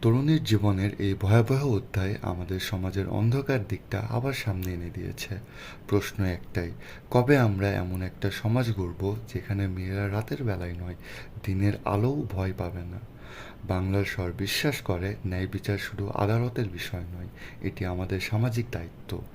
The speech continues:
আমরা এই ঘটনার প্রতিটি আপডেট আপনাদের সামনে তুলে ধরব। আপনিও থাকুন পাশে, আওয়াজ তুলুন অন্যায়ের বিরুদ্ধে।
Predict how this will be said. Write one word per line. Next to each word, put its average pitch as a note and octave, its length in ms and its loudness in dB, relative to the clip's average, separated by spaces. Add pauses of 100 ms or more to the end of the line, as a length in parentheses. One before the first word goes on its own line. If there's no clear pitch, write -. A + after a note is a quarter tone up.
(360)
আমরা G2+ 460 2
এই G2 120 2
ঘটনার F#2 540 -2
প্রতিটি A#2+ 360 0
আপডেট G2 380 0
আপনাদের F2+ 360 -4
সামনে F#2 360 -6
তুলে F2 220 -4
ধরব। E2+ 380 -6 (420)
আপনিও F#2 360 -2
থাকুন F#2 360 -4
পাশে, G#2 400 -2 (200)
আওয়াজ F2+ 260 0 (140)
তুলুন G2 260 -4 (120)
অন্যায়ের B2 440 0
বিরুদ্ধে। - 480 -8